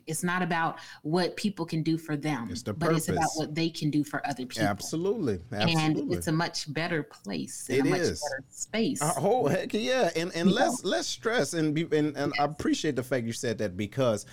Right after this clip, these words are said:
Speaker 2: it's because of you that this,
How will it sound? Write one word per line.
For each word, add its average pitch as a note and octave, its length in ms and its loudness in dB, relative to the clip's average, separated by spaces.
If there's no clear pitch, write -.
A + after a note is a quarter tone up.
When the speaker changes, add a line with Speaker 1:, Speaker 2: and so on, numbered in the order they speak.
Speaker 2:
it's B2 140 -6
because B2 400 0
of A#2 140 -6
you B2 360 0
that G#2+ 260 -2
this, A2+ 340 0